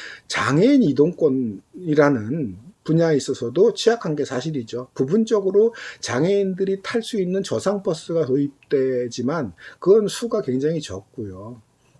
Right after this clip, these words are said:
그 다음에 부분적으로는 건물이라든가 뭐 이런 데 화장실, 통로 이런 데 또 지하철에 장애인들이, 어, 오르고 내릴 수 있는 시설들을 갖추는 것이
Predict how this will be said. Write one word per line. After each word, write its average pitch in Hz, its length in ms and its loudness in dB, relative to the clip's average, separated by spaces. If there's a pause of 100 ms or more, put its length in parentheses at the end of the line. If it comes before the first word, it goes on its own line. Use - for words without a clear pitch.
그 131 80 -4
다음에 170 520 4 (1400)
부분적으로는 165 800 4
건물이라든가 147 1160 0
뭐 151 180 0
이런 143 220 6
데 139 80 2
화장실, 156 800 0
통로 185 440 0
이런 131 220 0
데 123 180 0
또 156 100 -2
지하철에 151 560 4
장애인들이, 135 1120 -4 (540)
어, 113 120 -6
오르고 151 360 4
내릴 127 260 0
수 143 140 -6
있는 123 600 -4
시설들을 175 540 0
갖추는 160 500 -4
것이 120 500 -4